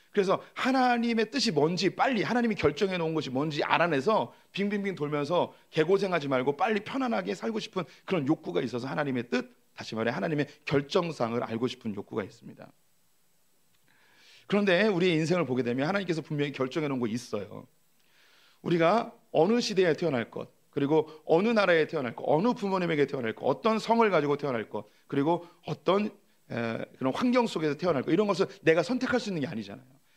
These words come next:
이건 하나님께서 우리에게 결정해서 보내주신 거예요. 그래서 이것을, 어, 어떤 그 신학자들은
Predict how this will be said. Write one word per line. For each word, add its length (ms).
이건 140
하나님께서 680
우리에게 280
결정해서 580
보내주신 520
거예요. 360
그래서 120
이것을, 500
어, 120
어떤 500
그 120
신학자들은 640